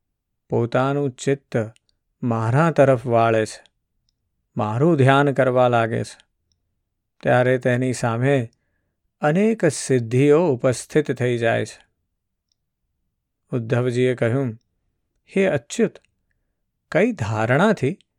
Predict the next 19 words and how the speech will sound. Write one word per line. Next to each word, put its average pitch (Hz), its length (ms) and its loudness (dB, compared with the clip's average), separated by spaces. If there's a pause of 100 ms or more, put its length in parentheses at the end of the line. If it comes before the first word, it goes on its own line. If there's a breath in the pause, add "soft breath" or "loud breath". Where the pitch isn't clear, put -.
(480)
કયા 127 400 2
પ્રકારની 151 840 2 (640)
કઈ 233 220 4
સિદ્ધિ 139 480 0
પ્રાપ્ત 120 400 2
થાય 107 300 -6
છે - 180 -20 (1080)
અને 220 160 2
તે 247 140 0
સિદ્ધિઓ 127 600 0
કેટલી 82 400 -4
છે? - 220 -20 (1300)
આપ 120 320 0
જ 165 240 0
તે 160 280 0
યોગીઓને 135 720 0
સિદ્ધિઓ 135 640 2
આપનારા 131 580 4
છો, - 240 -16